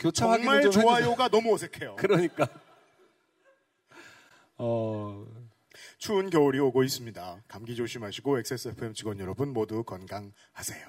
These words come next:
Speaker 2: 조능우 씨의 사연이었습니다. 감사합니다.
Speaker 1: 네. 뭐 사실 광고여서 일어난 일인 것 같은데요. 그
Speaker 2: 네.
Speaker 1: 원래 그 층간소음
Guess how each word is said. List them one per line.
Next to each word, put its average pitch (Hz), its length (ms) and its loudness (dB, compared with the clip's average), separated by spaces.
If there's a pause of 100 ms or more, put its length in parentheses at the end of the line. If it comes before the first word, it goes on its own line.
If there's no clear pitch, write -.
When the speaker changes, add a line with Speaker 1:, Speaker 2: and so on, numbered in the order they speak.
(380)
Speaker 2:
조능우 220 360 4
씨의 170 200 2
사연이었습니다. 117 600 0
감사합니다. 135 440 2
Speaker 1:
네. 117 200 4 (4000)
뭐 156 80 -4
사실 226 440 6 (1080)
광고여서 196 840 8
일어난 175 300 6
일인 147 160 4
것 143 80 4
같은데요. 127 560 2
그 123 480 0
Speaker 2:
네. 117 120 -4
Speaker 1:
원래 165 220 4
그 156 140 2 (240)
층간소음 208 1300 6